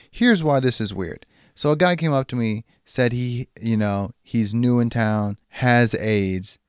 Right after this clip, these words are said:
he's homeless, and let me tell you why that's weird. He doesn't just say, "That was the story, isn't it funny?" So I feel like the Rolex story,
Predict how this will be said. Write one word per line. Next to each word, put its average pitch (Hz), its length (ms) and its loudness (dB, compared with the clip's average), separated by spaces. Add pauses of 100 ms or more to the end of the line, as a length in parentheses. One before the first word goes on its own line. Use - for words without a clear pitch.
(100)
he's 107 260 -4
homeless, 107 580 0 (280)
and 120 100 0
let 185 120 2
me 185 80 2
tell 143 160 2
you 123 80 2
why 113 100 2
that's 98 220 -4
weird. 90 440 -8 (120)
He 127 120 0
doesn't 135 260 4
just 117 180 0
say, 107 380 0
"That 104 200 0
was 95 140 -2
the 90 80 -4
story, 80 380 -6
isn't 85 180 -8
it 67 120 -10
funny?" 50 400 -14 (380)
So 120 460 2 (560)
I 123 100 0
feel 151 500 4
like 123 320 2
the 104 120 0
Rolex 120 480 4
story, 147 640 0